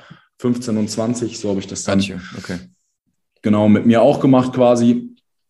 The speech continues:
Speaker 1: Und, äh, genau, so, so sah dann eigentlich der letzte Block aus. Das war dann so quasi bei einem Fußballspieler oder bei einem Basketballer wär's dann mit die Return-to-Play-Phase so langsam. Also da
Speaker 2: Yes.
Speaker 1: enden wir dann.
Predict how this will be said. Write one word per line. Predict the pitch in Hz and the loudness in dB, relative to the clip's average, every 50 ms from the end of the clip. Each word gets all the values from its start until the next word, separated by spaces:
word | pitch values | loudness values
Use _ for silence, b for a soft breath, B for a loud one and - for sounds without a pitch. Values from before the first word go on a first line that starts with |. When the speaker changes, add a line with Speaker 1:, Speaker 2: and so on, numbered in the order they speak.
| _ _ _ _ _ _ _ - - _ _ - | _ _ _ _ _ _ _ -20 -20 _ _ -8
Speaker 1:
Und, | 104 104 107 104 98 - | -6 -2 -2 -2 -2 -4
äh, | - - 90 98 98 95 95 92 92 85 | -6 -6 -6 -4 -4 -2 -4 -4 -6 -8
genau, | - 90 92 87 85 | -8 -8 -6 -6 -6
so, | 82 92 92 92 92 92 90 | -6 -4 -4 -4 -2 -4 -4
so | 90 95 92 92 | -6 -6 -8 -6
sah | 90 95 90 | -4 -4 -4
dann | 92 92 90 92 92 92 - - | -4 -4 -4 -4 -4 -6 -6 -6
eigentlich | 98 107 110 110 - | -4 -4 -4 -4 -4
der | 104 92 | -2 0
letzte | 101 131 98 - - 143 | 0 0 0 0 -2 -2
Block | 117 127 135 143 139 - - - | 0 2 2 2 0 -2 -6 -4
aus. | 127 139 156 160 160 - | -4 -4 -4 -4 -8 -12
Das | - 101 - - | -14 -16 -14 -10
war | 107 107 107 | -6 -6 -4
dann | 107 104 101 | -2 -2 -2
so | 95 104 107 101 101 101 101 98 95 98 95 _ _ _ _ _ _ _ b b b b b b b b b b b b b b b b | -2 -2 -4 -4 -2 -2 -2 -4 -4 -8 -14 _ _ _ _ _ _ _ b b b b b b b b b b b b b b b b
quasi | - 110 113 117 113 110 | 0 2 2 2 2 2
bei | 98 107 | 0 0
einem | 107 110 107 - | 0 0 0 -2
Fußballspieler | - 156 160 - - 143 135 - - 135 131 127 | -2 -2 -2 0 0 0 0 0 -2 -2 0 0
oder | 113 104 | 0 -2
bei | 107 107 | -2 -4
einem | 107 98 | -6 -6
Basketballer | 120 127 123 - 117 104 113 113 110 104 | -6 -6 -8 -8 -10 -6 -6 -4 -4 -2
wär's | 110 110 - - | -4 -6 -6 -8
dann | 110 107 107 104 104 95 | -6 -6 -6 -6 -6 -4
mit | 104 120 120 120 - 113 | -4 -4 -6 -6 -8 -8
die | 113 | -6
Return-to-Play-Phase | 110 107 107 107 - 120 110 107 113 - - 120 113 117 135 151 151 - - _ _ - 139 135 139 139 147 139 | -4 -2 -4 -4 -4 -4 -6 -6 -6 -8 -6 -2 0 0 0 -2 -4 -8 -14 _ _ -4 -2 -2 -2 -2 -4 -2
so | 127 135 131 | 0 0 0
langsam. | 135 139 143 143 - 147 143 143 120 | 0 0 -2 -4 -6 -6 -6 -6 -6
Also | 101 101 104 | -6 -6 -6
da | 95 101 104 104 101 101 98 | -4 -2 0 0 0 -2 -2
Speaker 2:
Yes. | 95 110 123 135 | -2 -2 0 0
Speaker 1:
enden | 135 135 135 135 131 123 120 | 0 0 0 -2 -2 -2 -2
wir | 127 123 | -2 -2
dann. | 123 127 131 139 147 151 - b | -2 -2 -4 -4 -8 -10 -12 b